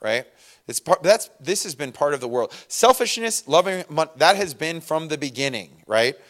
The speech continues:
Um, so, lovers of money, boasters, proud. These are arrogant people who are constantly bragging. It's to be puffed up, build yourself up, try to make yourself look better than others.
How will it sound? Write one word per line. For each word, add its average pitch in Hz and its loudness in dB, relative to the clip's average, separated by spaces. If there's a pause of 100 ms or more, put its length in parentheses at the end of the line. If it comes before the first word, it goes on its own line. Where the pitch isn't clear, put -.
(420)
Um, 104 2
so, 120 2
lovers 165 4
of 156 -2
money, 151 0 (140)
boasters, 160 4 (300)
proud. 160 6 (300)
These 175 -4
are 175 2
arrogant 170 0
people 175 -8
who 156 -2
are 139 0
constantly 170 0 (240)
bragging. 143 4 (220)
It's - -10
to 143 -8
be 160 -4
puffed - 4
up, 175 8 (600)
build 190 4
yourself 185 2
up, 180 4 (320)
try 175 2
to 170 2
make 180 -2
yourself 170 -2
look 123 -2
better 170 6
than 156 0
others. 156 2